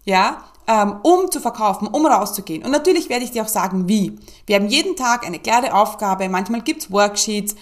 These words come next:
manchmal gibt's nur eine volle Power von Inspiration,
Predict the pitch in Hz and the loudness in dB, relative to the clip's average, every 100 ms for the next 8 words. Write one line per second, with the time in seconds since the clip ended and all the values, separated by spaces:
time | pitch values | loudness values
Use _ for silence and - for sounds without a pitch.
0 | - - 220 254 302 269 269 - 269 269 | -14 -2 0 2 0 0 -4 -2 0 2
1 | 226 220 214 - 247 262 269 - 220 233 | 0 0 -4 2 4 4 0 2 6 6
2 | 240 233 226 220 - 240 240 - 180 185 | 4 -2 -2 -2 -2 -2 -2 0 2 2
3 | 196 | -2